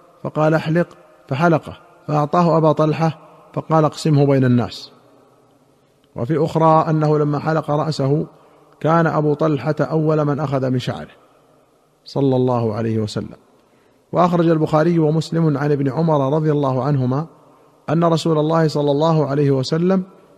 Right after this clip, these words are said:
حلق في حجة الوداع وأناسا من أصحابه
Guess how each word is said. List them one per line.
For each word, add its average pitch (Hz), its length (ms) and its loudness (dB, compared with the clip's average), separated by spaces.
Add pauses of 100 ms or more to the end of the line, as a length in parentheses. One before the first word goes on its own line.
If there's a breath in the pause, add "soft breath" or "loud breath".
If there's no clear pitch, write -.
(640)
حلق 170 380 2
في 160 200 0
حجة 165 380 -2
الوداع 156 640 0
وأناسا 156 480 0
من 151 160 0
أصحابه 165 540 -2